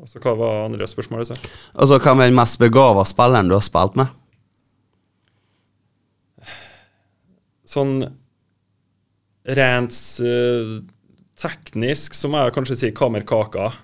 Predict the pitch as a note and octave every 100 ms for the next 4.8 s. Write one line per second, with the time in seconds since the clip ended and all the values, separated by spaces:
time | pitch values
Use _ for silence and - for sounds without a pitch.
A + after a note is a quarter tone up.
0 | _ _ C3+ C3 C#3 C#3+ A#2+ A#2 C3 C3
1 | B2 A2 G2+ A2+ A2 G#2+ G#2+ A#2+ B2 B2
2 | G#2+ F#2+ F#2+ C#3 D3 C3+ C3+ B2+ E3 E3+
3 | C3 - B2 C3+ - - C#3+ C3+ C3 C3
4 | B2+ C3+ C#3 C3 C3 B2+ B2+